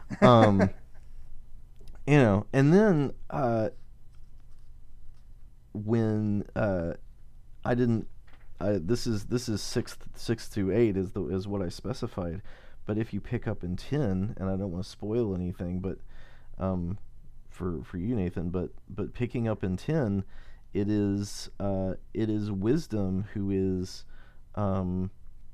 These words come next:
preserving fallen Adam. Wisdom is preserving humanity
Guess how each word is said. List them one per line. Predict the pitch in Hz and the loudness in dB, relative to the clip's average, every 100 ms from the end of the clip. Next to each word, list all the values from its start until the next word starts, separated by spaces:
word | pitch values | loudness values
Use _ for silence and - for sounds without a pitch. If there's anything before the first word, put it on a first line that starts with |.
| - - - - - - | -12 -12 -12 -12 -12 -12
preserving | - 120 95 104 107 110 113 110 107 107 | -6 -2 0 0 0 0 0 0 0 -2
fallen | 107 - 107 101 107 | -4 -4 -2 0 0
Adam. | 101 101 104 104 104 104 110 - | 0 2 2 2 2 0 -2 -6
Wisdom | 90 101 104 - 104 101 | -2 -2 -2 -2 0 0
is | 101 87 101 104 | 0 0 -2 -2
preserving | - 107 92 98 101 101 | -4 -4 -2 -2 -2 -2
humanity | 98 101 98 98 139 95 | -2 -2 -2 0 0 -2